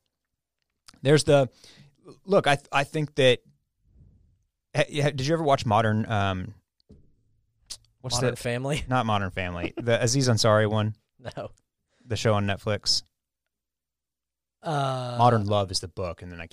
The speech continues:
Speaker 1: now I'm slipping
Speaker 2: no.
Speaker 1: on the, uh,
Speaker 2: The one on H B O is called, um, something
Speaker 1: I'm talking about his T V show on Netflix.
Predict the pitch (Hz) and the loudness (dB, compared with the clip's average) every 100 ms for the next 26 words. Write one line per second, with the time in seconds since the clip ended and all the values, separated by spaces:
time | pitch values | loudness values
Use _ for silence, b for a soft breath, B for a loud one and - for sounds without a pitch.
0 | - 95 85 - - 113 117 110 95 85 | -12 -12 -12 -8 -4 -4 -4 -6 -8 -12
1 | 85 82 82 78 87 - 143 180 196 156 | -14 -12 -12 -12 -14 -14 -4 0 0 0
2 | 143 - 143 139 131 117 - 135 117 113 | -2 -6 -4 -4 -4 -6 -10 -8 -8 -8
3 | 110 117 113 107 104 - _ _ _ _ | -12 -14 -14 -14 -16 -20 _ _ _ _
4 | _ - 131 117 120 113 123 139 160 139 | _ -14 -14 -14 -14 -6 -4 -2 -2 -2
5 | - - 147 127 117 104 90 80 80 - | -2 -2 -4 -4 -6 -4 -4 -6 -12 -14
6 | 85 - - | -16 -8 -6